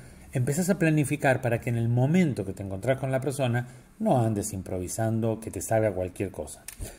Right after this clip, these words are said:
Yo sé que están los genios de la improvisación, viste, que quieren hacer cosas locas y toda la historia, está perfecto, pero generalmente terminan haciendo algo más o menos y zafando, que no es la idea de zafar.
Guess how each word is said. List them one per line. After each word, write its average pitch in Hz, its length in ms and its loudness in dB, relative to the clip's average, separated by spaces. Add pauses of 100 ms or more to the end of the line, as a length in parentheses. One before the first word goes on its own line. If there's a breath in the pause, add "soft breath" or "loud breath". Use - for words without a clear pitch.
(120)
Yo 180 100 6
sé 190 140 2
que 180 60 2
están 170 200 2
los 156 140 4
genios 156 340 4
de 131 60 4
la 123 80 4
improvisación, 117 800 2
viste, 131 300 0
que 98 40 -6
quieren 123 220 2
hacer 117 240 -2
cosas 110 300 -2
locas 127 460 4
y 104 40 -6
toda 117 180 2
la 107 80 0
historia, 135 320 4
está 120 160 2
perfecto, 127 540 0 (400 loud breath)
pero 139 160 4
generalmente 175 460 6
terminan 131 340 2
haciendo 127 340 2
algo 123 200 6
más 127 160 2
o 123 100 2
menos 139 220 2
y - 20 2
zafando, 98 580 -2
que 123 140 2
no 131 160 4
es 160 80 0
la 165 100 2
idea 127 320 0
de 87 100 -6
zafar. - 380 -12